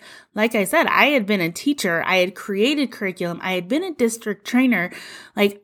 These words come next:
I knew how to teach. I was confident in this, and I knew that I could help them, um, break down this process in a way that was easier and easier to understand,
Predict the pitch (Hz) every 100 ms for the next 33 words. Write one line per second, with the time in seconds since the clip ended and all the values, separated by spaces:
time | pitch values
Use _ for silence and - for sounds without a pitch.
0 | - 233 240 262 254 233 226 226 240 202
1 | 185 170 185 127 - - 196 190 175 -
2 | - - 254 254 233 175 170 170 165 165
3 | - 190 175 185 202 254 294 208 180 -
4 | 180 - 214 226 190 165 175 - - -
5 | - - - 190 175 175 214 220 226 196
6 | 175 - 185 180 180 220 254 - 190 175
7 | 170 165 170 180 165 - _ 180 170 165
8 | - - 240 247 247 247 240 233 214 -
9 | 170 - 185 175 170 - 165 - - -
10 | 320 311 285